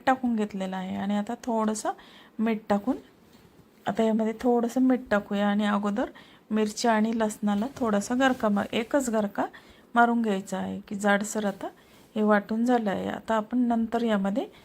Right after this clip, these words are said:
शेंगादाणे टाकायचे आहे आणि हे, याला पण आपल्याला एकच गरका मारून जाडसर असे वाटून घ्यायचे आहे.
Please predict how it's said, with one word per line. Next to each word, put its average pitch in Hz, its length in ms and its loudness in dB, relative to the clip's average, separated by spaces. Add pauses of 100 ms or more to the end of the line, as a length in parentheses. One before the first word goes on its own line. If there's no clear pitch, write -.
(360)
शेंगादाणे 220 540 2
टाकायचे 220 480 -2
आहे 185 140 -8 (800)
आणि 214 220 4
हे, 240 320 2
याला 233 200 4
पण 247 220 0
आपल्याला 214 420 -2 (420)
एकच 247 380 0
गरका 214 380 2
मारून 208 480 0
जाडसर 220 500 2
असे 196 220 -4
वाटून 254 380 0
घ्यायचे 190 360 -4
आहे. 185 220 -10